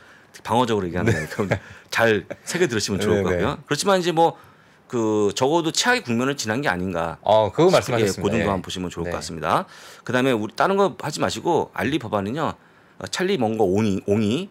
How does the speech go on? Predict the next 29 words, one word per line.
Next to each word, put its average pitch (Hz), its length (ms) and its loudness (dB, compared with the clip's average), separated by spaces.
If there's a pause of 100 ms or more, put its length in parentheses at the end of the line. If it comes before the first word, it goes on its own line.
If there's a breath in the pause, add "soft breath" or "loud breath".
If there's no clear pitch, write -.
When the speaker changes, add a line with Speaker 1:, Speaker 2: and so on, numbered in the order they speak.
Speaker 2:
음. 101 260 -8 (420)
Speaker 1:
두 117 100 -4
번 127 200 2
걸쳐 95 200 -2
주식 90 220 -6
매수한 90 300 -2
거니까 85 380 -4
Speaker 2:
아, 156 40 -6
Speaker 1:
그건 98 300 0
잘 90 100 -4
Speaker 2:
네. 90 60 -14
Speaker 1:
기억하시면 87 440 -8 (280)
될 - 120 -14
것 85 100 -8
같다는 80 180 -10
말씀 - 180 -14
드리고 123 360 0
Speaker 2:
네. 85 220 -10 (140)
Speaker 1:
기사 135 180 -2
요 117 60 2
정도 117 200 -2
보시면 107 280 -6
아, 135 140 4
여기 131 120 2
나오네. 95 280 -2
로지텍. 101 400 -2
Speaker 2:
로지텍. 123 200 -4 (280)
Speaker 1:
오늘 101 180 -2
로지텍이 113 580 -2